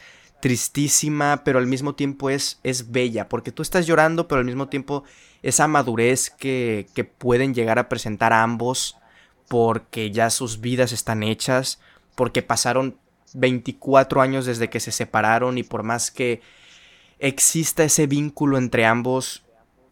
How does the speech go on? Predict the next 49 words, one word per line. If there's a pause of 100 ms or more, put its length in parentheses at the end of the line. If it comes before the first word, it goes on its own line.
(180)
hay
otras
cosas
que (320)
los
pueden
llegar
a
separar
de
cierta
manera. (920)
Para
mí,
Vidas
Pasadas
es, (160)
híjole, (420)
te
hace
llorar, (260)
te
hace
llorar
y
te
hace
llorar
al,
el
final,
te
hace
llorar
la
mitad,
te
hace
llorar
en
las
distintas
separaciones
y
distanciamientos
que
tienen
entre
ellos,